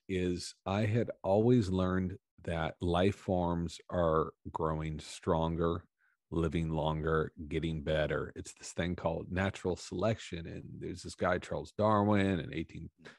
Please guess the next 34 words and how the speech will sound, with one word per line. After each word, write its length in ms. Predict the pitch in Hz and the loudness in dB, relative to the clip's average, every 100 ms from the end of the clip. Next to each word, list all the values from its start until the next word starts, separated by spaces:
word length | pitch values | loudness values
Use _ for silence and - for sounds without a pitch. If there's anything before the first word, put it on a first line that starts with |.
| _ | _
fifty-nine, 760 | - 107 85 87 101 104 107 101 | -6 -4 -4 0 2 4 4 2
released 360 | 87 82 85 | 0 -2 -6
this 120 | - - | -10 0
book 220 | 98 92 | 0 0
called 180 | 76 55 | -2 2
Origin 360 | 98 98 92 | 4 6 4
of 60 | 87 | 0
the 60 | |
Species. 260 | 90 107 107 | -2 -6 -8
So 160 | - 131 | 0 4
that's 280 | 131 147 - | 6 6 4
what 80 | 160 | 4
I've 160 | 127 | 4
heard. 380 | - 170 107 95 | 4 6 6 2
And 220 | 95 101 - | -2 -4 -4
I 80 | 107 | 0
think 180 | 147 113 | 2 6
most 280 | 131 - | 6 6
people 280 | 135 120 104 | 2 2 2
have 140 | 104 - | 2 0
heard 280 | 135 143 | 0 2
that. 240 | 85 73 76 _ - - _ _ _ _ _ _ _ - _ - | 0 -2 -6 _ -20 -20 _ _ _ _ _ _ _ -20 _ -2
That's 240 | 123 - | -2 2
not 240 | 127 120 98 | 4 4 4
how 200 | 107 98 | 4 2
evolution 600 | 90 92 101 - - 87 | 2 0 0 -2 -6 -4
works. 340 | 82 - - - - - - - _ _ 107 | -2 -4 -10 -16 -20 -20 -20 -20 _ _ 2
And 100 | 104 | 2
that's 180 | - | 4
not 220 | 110 117 92 | 2 4 2
what 120 | 101 | 2
natural 380 | 98 107 - 98 | 0 -2 -4 -4
selection 480 | - 95 - 95 | -4 -4 -4 -6
means. 400 | 92 120 120 - | -4 -4 -4 -8